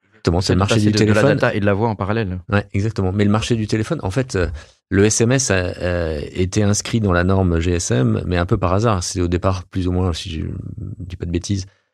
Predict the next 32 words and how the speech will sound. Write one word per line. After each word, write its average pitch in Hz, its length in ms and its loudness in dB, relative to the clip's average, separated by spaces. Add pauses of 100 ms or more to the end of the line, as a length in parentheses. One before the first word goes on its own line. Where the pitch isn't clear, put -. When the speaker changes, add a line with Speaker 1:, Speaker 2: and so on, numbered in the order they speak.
(260)
Speaker 1:
pour 95 140 2
des 87 100 4
raisons 90 240 2
techniques, 104 420 -2
euh, 82 280 -2
entre, 85 280 -6
euh, 78 800 -2 (180)
pour, 85 200 -12
pour 82 160 -6
gérer 80 180 0
le 80 60 0
réseau. 110 220 0 (440)
Et, 87 520 2
et 85 80 2
en 82 80 2
fait, - 260 0
à 87 120 0
un 85 40 0
moment 87 240 2
donné, 95 260 4
il 113 80 2
y 95 60 2
a 80 40 4
quelqu'un 92 280 0
qui 107 100 0
a 92 60 2
eu - 20 2
l'idée 92 280 2
de 101 80 2
le 85 60 2
proposer, 95 580 2
euh, 82 260 2